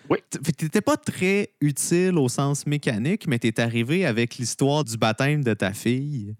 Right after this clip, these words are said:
Speaker 1: Fallait vraiment que je retourne à la maison, puis je me suis dit, tu sais, le but, c'est qu'on joue des gardes, tu sais, même pas,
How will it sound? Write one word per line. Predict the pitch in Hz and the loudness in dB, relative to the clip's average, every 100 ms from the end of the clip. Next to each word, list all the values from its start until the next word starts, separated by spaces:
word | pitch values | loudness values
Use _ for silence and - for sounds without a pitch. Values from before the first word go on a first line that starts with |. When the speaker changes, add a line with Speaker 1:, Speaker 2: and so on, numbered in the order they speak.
| - - | -16 -4
Speaker 1:
Fallait | 104 104 | -2 -2
vraiment | 104 123 135 127 131 | 0 2 2 2 0
que | 139 | 0
je | 120 | -2
retourne | 101 131 127 | 0 -2 2
à | |
la | 120 | 2
maison, | 110 104 104 139 185 - | 2 2 2 -2 -2 -4
puis | 107 107 110 - - _ _ - | 0 2 0 -8 -20 _ _ -8
je | - 117 | -4 -2
me | |
suis | 113 - | -2 -4
dit, | 110 156 202 | -4 -4 -2
tu | |
sais, | - 147 - _ _ | 0 0 -2 _ _
le | 107 110 | -2 -2
but, | 101 151 | -2 -4
c'est | 226 110 | -2 -4
qu'on | - 107 | 0 0
joue | 104 131 | 0 -4
des | 147 104 92 | 2 2 4
gardes, | 107 113 143 131 | 2 0 -2 -6
tu | - | -4
sais, | 127 135 | 0 0
même | 127 104 107 | 0 -2 -2
pas, | 131 | 2